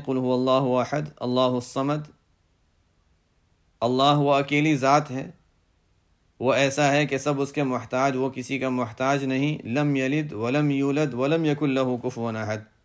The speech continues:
نہ وہ کسی کی اولاد ہے، نہ اس کی کوئی اولاد ہے، اور نہ اس کے برابر کا کوئی ہے، تو اس کا کوئی مثل ہی نہیں ہے۔ اور یہاں پر فرمایا، "وَلَهُ الْمَثَلُ الْأَعْلَى"،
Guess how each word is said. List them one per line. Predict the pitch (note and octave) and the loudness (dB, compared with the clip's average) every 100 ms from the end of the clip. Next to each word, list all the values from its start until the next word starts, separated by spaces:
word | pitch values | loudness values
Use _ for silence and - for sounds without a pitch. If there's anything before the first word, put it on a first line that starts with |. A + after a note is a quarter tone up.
| _ _ _ _ | _ _ _ _
نہ | G2+ A#2 C#3 | -8 -2 2
وہ | D3+ D#3+ | 4 2
کسی | D3 C#3+ D3+ | 0 -2 0
کی | D#3 | 2
اولاد | D3 C3+ C3+ D3+ | 2 4 4 4
ہے، | C3+ D3 D3 | 2 0 2
نہ | C#3 | 0
اس | C3 C3 | -2 -4
کی | C#3+ | -4
کوئی | D3 | 0
اولاد | C#3 C3 C3 D3 | 2 2 4 2
ہے، | C#3 C#3 D#3+ _ _ _ _ _ _ | 2 -4 -6 _ _ _ _ _ _
اور | - D#3 | 2 4
نہ | D#3 | 4
اس | D3+ D3+ | 2 2
کے | D#3 | 0
برابر | C3 C3+ C3 C#3+ | 2 2 2 0
کا | C#3 | -2
کوئی | B2+ A2+ F#2+ | -4 -4 -6
ہے، | G2 - _ _ _ _ _ _ _ _ _ _ _ _ - | -10 -14 _ _ _ _ _ _ _ _ _ _ _ _ -4
تو | D3+ | -2
اس | D3+ | 2
کا | E3+ | 2
کوئی | F3 | 2
مثل | E3+ E3 E3+ E3+ | 2 2 2 2
ہی | E3 | 2
نہیں | C#3 F#2+ | 2 -2
ہے۔ | D2+ - _ _ _ _ _ _ _ | -10 -18 _ _ _ _ _ _ _
اور | - A2+ | -6 -4
یہاں | G#2+ B2+ | -2 -2
پر | C3+ | -2
فرمایا، | C3 B2+ B2+ C#3 | -2 -2 0 0
"وَلَهُ | C3 C3 C3+ | 0 0 0
الْمَثَلُ | C3+ A2 G#2 G#2 A#2 | 0 -2 -6 -4 -4
الْأَعْلَى"، | A#2+ A2+ A#2 B2 | -4 -2 0 0